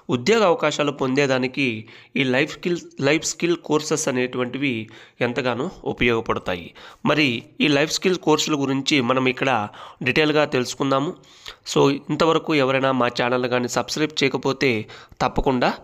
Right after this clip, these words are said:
సబ్స్క్రైబ్ చేయండి. So, ముందుగా ఆలస్యం చేయకుండా లైఫ్ స్కిల్ కోర్సెస్ అనేటువంటివి ఏ ఏ సెమిస్టర్లో ఏముంటాయనేటువంటిది ఇక్కడ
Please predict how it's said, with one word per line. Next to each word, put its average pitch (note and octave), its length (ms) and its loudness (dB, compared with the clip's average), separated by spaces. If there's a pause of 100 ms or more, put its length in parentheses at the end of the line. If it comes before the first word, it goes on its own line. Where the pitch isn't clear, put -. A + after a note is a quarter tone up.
సబ్స్క్రైబ్ A#2 600 -2
చేయండి. G#2+ 320 -2 (520)
So, F#3+ 80 2 (160)
ముందుగా D#3 540 0
ఆలస్యం D3 520 -2
చేయకుండా C3 420 0 (540)
లైఫ్ D#3+ 280 0
స్కిల్ F#3 280 0
కోర్సెస్ D3+ 500 0
అనేటువంటివి C3 680 0 (440)
ఏ C#3+ 140 2 (120)
ఏ F#3+ 40 4
సెమిస్టర్లో C#3+ 600 0 (340)
ఏముంటాయనేటువంటిది B2+ 880 0
ఇక్కడ A#2+ 140 -4